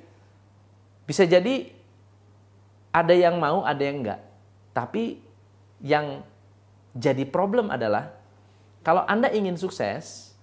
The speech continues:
sukses itu ada risiko ternyata. Risikonya apa? Coba bayangkan, kalau Anda ingin menjadi seorang pengusaha, risikonya Anda harus keluar modal.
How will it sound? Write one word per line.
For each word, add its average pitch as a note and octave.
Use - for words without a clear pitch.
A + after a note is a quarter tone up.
sukses B3+
itu G#3+
ada A3+
risiko B3+
ternyata. C3+
Risikonya A#3
apa? -
Coba C#3
bayangkan, B2+
kalau G2+
Anda A3+
ingin A#3+
menjadi D#3+
seorang C#3+
pengusaha, A#2+
risikonya B2+
Anda A#2+
harus B2
keluar B2
modal. C#3+